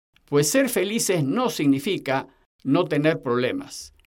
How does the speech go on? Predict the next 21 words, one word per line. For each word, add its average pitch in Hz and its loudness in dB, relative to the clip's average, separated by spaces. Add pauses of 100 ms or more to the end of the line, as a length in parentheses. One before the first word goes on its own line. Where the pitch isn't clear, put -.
(460)
Dios 156 2
nos 175 4
promete 160 0
felicidad 151 2
a 143 0
pesar 240 0
y 143 -2
en 143 4
medio 190 2
de 127 -2
las 123 -4
dificultades. 113 -8 (720)
Lo 123 -2
que 135 0
desea 190 2
Jesús 233 -2 (420)
es 170 0
que 156 -2
hagamos 160 2
como 131 0
Él 160 0